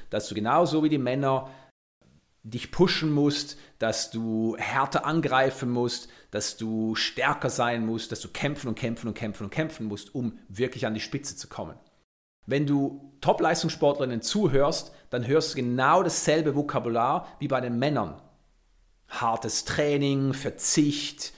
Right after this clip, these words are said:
Schweiß, möglicherweise Blut, jetzt im Tennis vielleicht nicht.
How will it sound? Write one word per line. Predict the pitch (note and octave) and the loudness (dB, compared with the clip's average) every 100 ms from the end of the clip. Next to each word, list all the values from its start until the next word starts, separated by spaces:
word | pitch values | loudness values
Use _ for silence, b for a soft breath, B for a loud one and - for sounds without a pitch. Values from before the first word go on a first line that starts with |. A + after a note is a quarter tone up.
| b | b
Schweiß, | - - G#2+ G#2+ C#3 C3+ C#3 C3 - - - b b - | -8 -6 0 6 6 6 2 0 -2 -4 -8 b b -4
möglicherweise | A#2+ G2+ - B2+ C3+ A#2+ A#2 | -4 -2 -2 2 2 2 0
Blut, | F2+ C#3+ E3 D#3+ B2 | 2 4 6 4 0
jetzt | A2 | -4
im | A2+ | -4
Tennis | B2+ A#2+ G#2+ | -2 -4 -2
vielleicht | A2 G2+ - | -2 -2 2
nicht. | F3 F#3 - | 4 4 -2